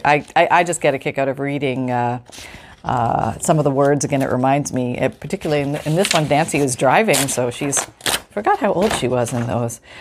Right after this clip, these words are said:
Uh, but what I'm gonna do, um, is I'm going to make some little pockets out of this one page. And I did cut this on my, um, guillotine, but since I'm here with you guys, I'm going to cut this the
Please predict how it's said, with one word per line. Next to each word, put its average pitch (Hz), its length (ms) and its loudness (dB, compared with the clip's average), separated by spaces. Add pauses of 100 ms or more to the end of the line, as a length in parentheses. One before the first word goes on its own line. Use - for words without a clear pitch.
(140)
Uh, 143 100 4
but 147 140 -4
what 214 120 8
I'm 269 80 4
gonna 233 220 4
do, 175 520 2 (500)
um, 160 640 6
is 160 140 0
I'm 160 120 2
going 175 200 -2
to 185 80 -10
make 156 420 -4
some 143 500 2
little 156 320 2
pockets 156 580 2
out 147 180 6
of 139 200 0
this 143 240 -2
one 143 240 0
page. 123 560 -2
And 135 300 0
I - 120 -2
did 196 220 -2 (500)
cut 185 220 4
this 160 240 4
on 147 240 2
my, 131 280 2
um, 123 220 0
guillotine, 135 520 0
but 127 180 -2
since - 160 -8
I'm 123 140 -4
here 143 180 -6
with 127 180 -10
you 139 80 -6
guys, - 300 -6
I'm 147 140 -4
going 110 140 -4
to - 60 -6
cut - 240 -10
this - 220 -4
the 69 200 -6